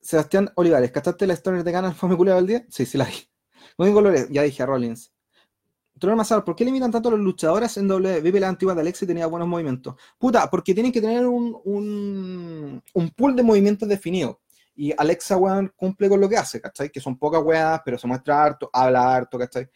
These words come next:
No es Sacha Banks, ¿cachai? No es Charlotte, no es Becky Lynch, pero cumple. Alberto Sige, "Tío Majal, para ti fue el, ¿cuál fue el mejor tag team de la década?".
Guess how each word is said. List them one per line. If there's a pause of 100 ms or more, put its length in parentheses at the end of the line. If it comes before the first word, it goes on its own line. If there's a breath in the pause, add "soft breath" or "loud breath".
(100)
No
es
Sacha
Banks,
¿cachai?
No
es
Charlotte,
no
es
Becky
Lynch, (220)
pero
cumple. (2000 soft breath)
Alberto
Sige,
"Tío
Majal,
para
ti
fue
el, (680)
¿cuál
fue
el
mejor
tag
team
de
la
década?".